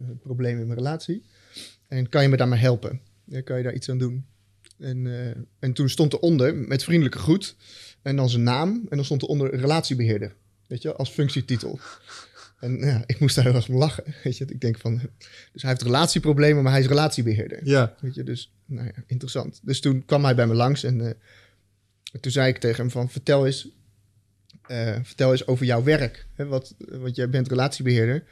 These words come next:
Speaker 1: eh, en daar ben je heel erg goed in,
Speaker 2: Mhm.
Speaker 1: eh, toch?" "Ja, daar ben ik heel erg goed in." Ik zeg, "Hoe doe je dat precies?" Ik zeg, "Ik ben daar nooit zo goed in. Ik ben meer een soort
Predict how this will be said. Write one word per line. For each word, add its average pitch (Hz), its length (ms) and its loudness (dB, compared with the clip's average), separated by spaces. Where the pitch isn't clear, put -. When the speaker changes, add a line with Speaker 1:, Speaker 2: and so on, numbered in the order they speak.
Speaker 1:
eh, 123 200 -6
en 117 120 -4
daar 131 80 2
ben - 20 4
je 135 60 4
heel 123 120 4
erg 113 80 0
goed - 200 -2
in, 131 280 -4
Speaker 2:
Mhm. 120 280 -2
Speaker 1:
eh, 120 120 -4
toch?" 165 360 -4
"Ja, 156 60 -6
daar 147 120 -6
ben 123 80 -6
ik 113 60 -6
heel 120 120 -2
erg 123 80 -8
goed 139 180 -6
in." 120 140 -6
Ik 131 120 -12
zeg, 131 100 -10
"Hoe 127 120 0
doe 175 140 6
je 180 60 6
dat 135 160 2
precies?" 110 300 -6
Ik - 80 -14
zeg, 127 120 -4
"Ik 147 100 -8
ben 147 120 4
daar 139 80 2
nooit 135 160 4
zo 127 80 -4
goed 131 200 -2
in. 113 60 -6
Ik 113 100 -8
ben 117 120 -2
meer 123 140 2
een 123 60 0
soort 120 240 -2